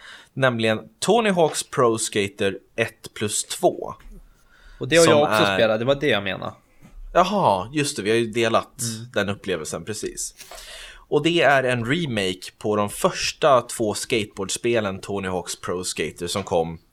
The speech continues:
Speaker 1: i slutet av nittiotalet till bland, bland annat Playstation. Eh, och en, eh, lite så här kul kuriosa, det är att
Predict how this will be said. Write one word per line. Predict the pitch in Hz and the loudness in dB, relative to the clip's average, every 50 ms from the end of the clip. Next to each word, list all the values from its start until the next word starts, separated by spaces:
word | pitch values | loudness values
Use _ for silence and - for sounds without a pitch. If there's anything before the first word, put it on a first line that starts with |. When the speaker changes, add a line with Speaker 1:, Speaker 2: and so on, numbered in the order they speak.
| _ _ - | _ _ -12
Speaker 1:
i | 107 | -10
slutet | - - 104 92 87 - | -8 -6 -6 -6 -4 -4
av | 90 95 | -6 -6
nittiotalet | 104 98 - 104 95 - 135 147 135 98 73 - - - - - _ _ _ _ _ _ - - - - | -6 -6 -8 -8 -2 2 2 2 2 2 0 -6 -12 -16 -20 -20 _ _ _ _ _ _ -20 -20 -14 -10
till | - 98 92 90 90 - - - - - | -8 -6 -6 -6 -8 -12 -16 -18 -8 -2
bland, | 107 104 101 95 92 | 0 0 0 0 2
bland | 107 110 104 95 | 4 4 4 4
annat | 87 87 - - | 4 0 -2 -2
Playstation. | - 131 143 131 - - 87 58 - - - 73 82 - - - - - - - - - - - - - _ | -2 0 0 0 -2 -6 -8 -10 -8 -8 -8 -8 -10 -12 -16 -18 -20 -20 -20 -20 -18 -18 -18 -20 -20 -12 _
Eh, | 107 107 107 107 | 2 4 4 4
och | 110 110 120 131 131 123 | 4 4 4 4 4 4
en, | 120 127 127 - | 4 2 0 -4
eh, | - 101 107 117 | -6 -6 -6 -6
lite | 120 135 135 - 131 123 | -4 -6 -4 -2 0 2
så | 127 | 2
här | 117 - - | 0 0 0
kul | - 147 135 127 | -4 -6 -6 -4
kuriosa, | - - 139 131 127 131 123 120 120 - - 143 87 92 | -2 0 0 2 2 2 0 0 0 2 4 4 2 2
det | 95 117 127 | 0 -2 0
är | 135 123 110 104 | 2 2 2 2
att | 101 101 - - - | 2 0 -2 -4 -12